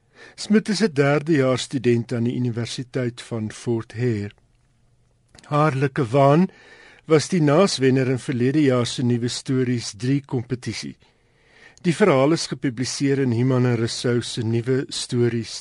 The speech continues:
drie, 'n bloemlesing met die werk van voorheen ongepubliseerde jong skrywers,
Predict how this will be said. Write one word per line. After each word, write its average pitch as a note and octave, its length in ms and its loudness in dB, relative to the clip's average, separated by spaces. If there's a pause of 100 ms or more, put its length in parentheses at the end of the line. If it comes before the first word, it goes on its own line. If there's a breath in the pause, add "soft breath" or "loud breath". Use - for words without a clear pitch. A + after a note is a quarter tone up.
drie, A#2 300 -2 (520 loud breath)
'n C3+ 140 0
bloemlesing B2+ 960 2
met C#3 180 -2
die C3+ 120 0
werk A#2+ 300 -2
van C3+ 220 -2
voorheen C3+ 560 0
ongepubliseerde B2+ 1120 -2
jong A2+ 220 -2
skrywers, A#2 680 -4